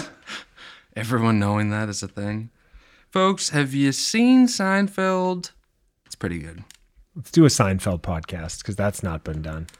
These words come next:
Speaker 1: Did you see any of that hot dog eating contest thing that they do?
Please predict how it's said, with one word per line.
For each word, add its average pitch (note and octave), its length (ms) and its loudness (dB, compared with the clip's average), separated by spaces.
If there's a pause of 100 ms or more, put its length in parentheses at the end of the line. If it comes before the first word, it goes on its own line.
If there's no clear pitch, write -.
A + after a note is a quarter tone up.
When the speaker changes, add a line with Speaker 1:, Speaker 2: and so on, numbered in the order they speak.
(420)
Speaker 1:
Did A2+ 120 -4
you D3 60 2
see G3 200 0
any F#3+ 180 2
of E3 80 4
that C#3 220 2 (220)
hot A2 320 -2
dog B2 460 2
eating A#2+ 300 2
contest A#2+ 640 -2
thing A#2+ 240 0
that A#2 140 -4
they B2 120 -2
do? B2 400 -2